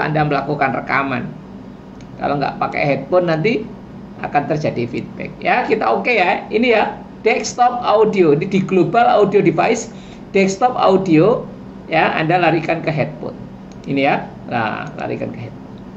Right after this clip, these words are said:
Kalau dilarikan ke speaker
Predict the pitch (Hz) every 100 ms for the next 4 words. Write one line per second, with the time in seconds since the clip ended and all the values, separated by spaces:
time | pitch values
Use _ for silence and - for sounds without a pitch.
0 | - - - - - - - - - -
1 | - 180 185 185 196 202 196 202 - 247
2 | 240 233 -